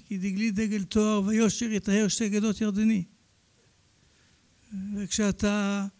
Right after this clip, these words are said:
לוקח רק את אחד הבתים, אתה לא נשאר עם שיר חסר,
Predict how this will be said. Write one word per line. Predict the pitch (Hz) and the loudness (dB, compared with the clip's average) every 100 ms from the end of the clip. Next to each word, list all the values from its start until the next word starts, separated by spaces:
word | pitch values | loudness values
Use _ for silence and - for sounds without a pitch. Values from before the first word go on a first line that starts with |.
| _ _ _ _ 220 196 - _ _ _ - | _ _ _ _ -4 -4 -6 _ _ _ -8
לוקח | 214 240 269 220 - - - _ _ _ _ _ | -4 0 2 2 -4 -12 -20 _ _ _ _ _
רק | 233 220 | -4 -2
את | 226 190 | 0 0
אחד | 208 226 | 2 2
הבתים, | 220 180 277 254 156 - _ _ _ - - _ _ _ _ _ _ _ - - - | 4 2 2 0 0 -4 _ _ _ -20 -20 _ _ _ _ _ _ _ -20 -20 -10
אתה | - | -2
לא | 196 233 | 2 4
נשאר | 240 - 214 | 6 4 2
עם | 202 | 2
שיר | 151 220 | 2 0
חסר, | - 202 - 226 233 | -2 -2 -2 -2 -2